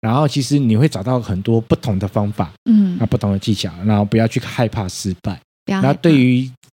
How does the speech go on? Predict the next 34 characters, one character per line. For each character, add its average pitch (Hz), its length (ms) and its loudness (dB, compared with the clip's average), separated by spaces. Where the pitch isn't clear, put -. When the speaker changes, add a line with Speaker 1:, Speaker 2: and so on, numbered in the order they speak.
Speaker 1:
可 123 120 4
能 120 80 2
要 160 120 2
短 104 180 0
暂 139 160 2
性 127 180 0
上 117 280 -2
台 87 220 -12
的， 87 120 -10
Speaker 2:
嗯。 80 40 -10
Speaker 1:
偶 110 240 2
尔 107 40 4
要 113 140 2
上 113 200 -2
台 98 140 -4
的 87 80 -4
朋 98 160 -4
友 101 100 0
们， 80 140 -8
呃， 104 180 -2
坦 - 200 -8
白 87 200 -4
说 117 360 0
真 110 380 -2
的 87 200 0
啦， - 220 -18
Speaker 2:
嗯。 214 260 2
Speaker 1:
如 127 120 2
果 123 100 -2
面 110 240 0
对 107 220 0
的 95 140 -4
不 - 120 -12
是 - 160 -6